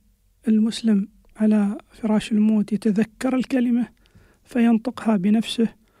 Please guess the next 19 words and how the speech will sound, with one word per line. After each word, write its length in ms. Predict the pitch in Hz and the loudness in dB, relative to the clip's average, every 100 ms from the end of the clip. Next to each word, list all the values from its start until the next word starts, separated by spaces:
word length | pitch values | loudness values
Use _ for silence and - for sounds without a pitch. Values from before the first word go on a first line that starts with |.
| _ _ _ - | _ _ _ -2
أو 180 | 262 254 | 2 4
يعان 420 | 240 202 269 214 | 4 2 2 2
على 180 | 202 196 | 2 0
ذلك 560 | 175 190 165 - - - | -2 -4 -8 -12 -20 -8
كما 360 | 247 208 208 339 | -2 0 0 -4
سيأتي. 580 | - 208 226 - 190 190 _ - - - - _ _ _ | -4 0 -2 -2 -6 -6 _ -20 -20 -20 -20 _ _ _
قال: 340 | - 254 262 240 | -2 0 2 2
"من 140 | 226 | 2
كان 340 | 214 262 269 | 2 2 2
آخر 480 | 247 247 247 - 226 | 2 0 -2 0 0
كلامه 540 | 196 226 220 226 208 196 | 0 0 2 2 2 2
لا 320 | 190 214 233 | 0 0 0
إله 360 | 220 226 208 | 0 2 2
إلا 240 | 214 208 208 | 2 2 2
الله 240 | 208 240 | 2 2
دخل 380 | 202 254 - 240 | 2 0 0 0
الجنة"، 540 | 226 190 226 202 180 - _ _ _ _ _ _ _ _ _ _ _ _ _ - _ _ _ _ _ _ - | 0 0 0 0 -4 -10 _ _ _ _ _ _ _ _ _ _ _ _ _ -20 _ _ _ _ _ _ 0
أي 320 | 247 269 302 - | 2 2 -2 -2
المحتضر 680 | 247 220 254 - - 190 190 | 2 2 2 -2 -2 -2 -2